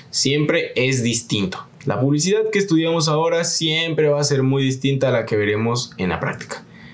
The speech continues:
Ahora, Jenny nos hablará precisamente de la importancia sobre los conocimientos de los medios. Jenny, mi audiencia es tuya.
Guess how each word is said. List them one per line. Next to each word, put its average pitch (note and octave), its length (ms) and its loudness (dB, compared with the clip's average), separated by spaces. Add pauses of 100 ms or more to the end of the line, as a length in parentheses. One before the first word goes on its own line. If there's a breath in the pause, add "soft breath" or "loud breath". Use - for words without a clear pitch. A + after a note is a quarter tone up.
(600 loud breath)
Ahora, A3+ 560 0 (420)
Jenny D#3 300 2
nos D#3 140 2
hablará D3 260 0
precisamente E3 600 0
de D3+ 100 2
la C3+ 80 2
importancia C3+ 720 0
sobre B2+ 220 0
los A#2 180 -2
conocimientos A2+ 680 0
de G#2+ 80 2
los F#2+ 180 0
medios. A#2 540 -2 (920)
Jenny, E3 460 0 (480)
mi G2+ 120 0
audiencia A#2 360 2
es G#2+ 60 -4
tuya. E2 340 -4